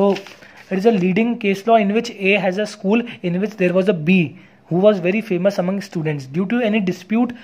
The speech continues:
in दोनों के डिस्प्यूट के कारण इसने, बी ने job छोड़ दी, स्कूल खोल लिया, स्कूल में सारे बच्चे सी में शिफ्ट हो गए, इसको loss हुआ। Court गया, court ने बोला आपके legal right का कोई violation नहीं है,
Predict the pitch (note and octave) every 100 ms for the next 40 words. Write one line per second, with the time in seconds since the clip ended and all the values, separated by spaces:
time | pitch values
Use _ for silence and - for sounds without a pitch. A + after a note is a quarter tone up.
0 | - - - - F#3+ G#3 G#3+ G#3+ G#3 G3+
1 | - G#3+ A3+ G#3 G#3 A#3 A#3 - - _
2 | _ - F3+ - G#3 G3 G#3 F3+ G3 F#3+
3 | G3+ F#3 A#3 A#3 - - - - G#3 G#3+
4 | G#3 G3+ G3+ A3+ - G3+ G3+ G3+ G#3+ G3+
5 | G3 G3+ F#3+ G#3+ - F3+ F#3+ G#3+ G3+ G#3+
6 | A#3 A#3+ - - - G3+ D3+ D#3+ - E3+
7 | D#3+ F3 F#3+ F#3 G3 G#3+ G#3 F3+ F3+ F#3
8 | E3+ F#3 F#3 G3+ D#3+ D#3+ E3+ E3 F3 F3
9 | E3+ D3+ D#3 D#3 F3 E3 G#3